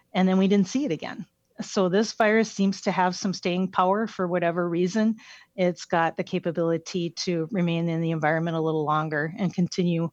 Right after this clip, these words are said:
affecting birds. So in the vast majority of cases in this current outbreak,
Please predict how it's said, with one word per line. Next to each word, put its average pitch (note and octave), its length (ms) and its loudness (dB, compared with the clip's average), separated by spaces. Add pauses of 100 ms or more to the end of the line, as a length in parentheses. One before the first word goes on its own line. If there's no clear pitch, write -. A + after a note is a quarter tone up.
affecting D#3+ 500 -2
birds. D#3 440 -4 (480)
So F#3+ 580 4 (100)
in E3+ 500 0
the F#3 100 2
vast G3+ 420 2
majority F#3 400 0
of E3 100 -6
cases F3 520 -4
in E3+ 120 -2
this D#3+ 180 -2
current F3+ 340 -2
outbreak, A3 580 -2